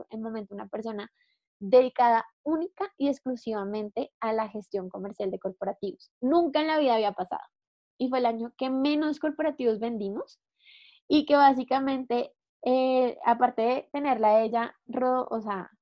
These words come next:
yendo por toda la ciudad, eh, nos poníamos a correr con muestras, porque claramente todas esas juntas corporativas siempre todo se tiene que aprobar con una muestra. Entonces, que no, que esta muestra no le gustó, entonces mande a hacer otra.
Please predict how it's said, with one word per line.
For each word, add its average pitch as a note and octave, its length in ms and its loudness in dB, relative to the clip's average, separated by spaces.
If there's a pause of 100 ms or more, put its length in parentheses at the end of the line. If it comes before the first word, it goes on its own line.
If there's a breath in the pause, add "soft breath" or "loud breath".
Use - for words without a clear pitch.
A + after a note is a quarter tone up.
(140)
yendo A#3+ 500 -2
por C4+ 200 -4
toda B3 220 4
la A3 160 -2
ciudad, A3+ 520 0 (800)
eh, A#3 540 2 (340 soft breath)
nos C#4 340 -2
poníamos B3 600 -4
a C4 120 -2
correr B3+ 360 0
con G#3+ 220 -4
muestras, B3 720 0
porque - 280 -10
claramente G#3 680 -2
todas A3+ 320 2
esas A3+ 260 -8
juntas A#3+ 340 -8
corporativas A#3+ 600 -4
siempre G#3 280 -10
todo A3 200 -4
se A3+ 100 -6
tiene G3+ 260 -8
que - 80 -10
aprobar G3+ 420 -2
con F#3+ 140 -8
una F#3+ 180 -8
muestra. A#3+ 640 -4 (420 soft breath)
Entonces, B3+ 340 -2
que C4 120 -4
no, C4 200 -2
que B3+ 80 -2
esta A#3 200 -4
muestra A3+ 380 -6
no A#3 120 -4
le A#3 140 -2
gustó, B3 320 -4
entonces A3+ 360 -6
mande G#3 300 -6
a G3+ 60 -2
hacer G3+ 220 -4
otra. A#3 320 -4